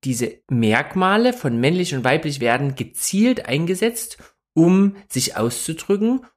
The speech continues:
um sich, um sich zu verkörpern, um seine eigene Identität zu finden. Und da ist es tatsächlich ganz wichtig, dass es da optische Merkmale gibt von weiblich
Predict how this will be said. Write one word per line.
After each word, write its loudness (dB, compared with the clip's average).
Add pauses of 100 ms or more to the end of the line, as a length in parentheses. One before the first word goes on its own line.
um 2
sich, -6 (120)
um -4
sich -10
zu -16
verkörpern, 0
um 0
seine 0
eigene -2
Identität -8
zu -12
finden. 0
Und 0
da 6
ist -2
es -8
tatsächlich -2
ganz -2
wichtig, -4
dass -2
es -8
da 0 (180)
optische 0
Merkmale 0
gibt -12
von -6
weiblich -2